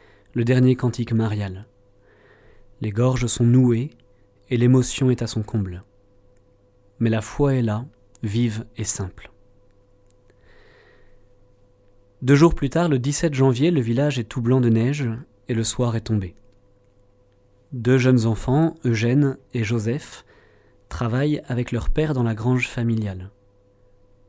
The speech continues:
Ils rentrent et ils sortent. Et voilà qu'au-dessus de la maison d'en face, quelques mètres au-dessus du toit, une belle dame se tient là dans la nuit étoilée. Elle est d'une beauté resplendissante.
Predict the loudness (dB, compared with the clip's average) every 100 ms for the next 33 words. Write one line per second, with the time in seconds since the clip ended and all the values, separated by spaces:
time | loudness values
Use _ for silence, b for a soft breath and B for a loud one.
0 | -6 -4 -2 -4 -4 -6 -6 -8 -12 -16
1 | -20 -20 _ _ _ _ _ b b b
2 | b b b b b b b b b -10
3 | -4 2 2 4 4 2 2 2 4 4
4 | 4 4 2 0 -6 -6 -6 -4 -2 2
5 | 2 2 -2 -4 -4 -6 -6 -8 -8 -6
6 | -6 -6 -10 _ _ _ 0 2 2 2
7 | 2 2 0 0 -2 -4 -12 -12 -8 -4
8 | 0 2 2 2 0 2 2 0 -2 -10
9 | -8 -10 -10 -14 _ _ _ _ -20 -20
10 | _ _ _ _ _ -4 2 4 6 4
11 | 2 0 0 -4 -2 -2 -2 -6 -12 -14
12 | -20